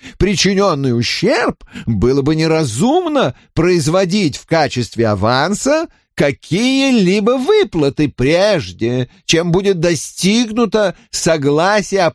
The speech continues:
полной сумме компенсации, либо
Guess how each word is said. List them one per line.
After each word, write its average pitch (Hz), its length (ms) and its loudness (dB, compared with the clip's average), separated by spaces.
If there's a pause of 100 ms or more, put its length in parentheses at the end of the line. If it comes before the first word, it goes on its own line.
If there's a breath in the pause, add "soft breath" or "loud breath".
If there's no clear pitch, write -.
полной 277 640 0
сумме 185 540 -2
компенсации, 156 1160 -2 (280 loud breath)
либо 233 720 2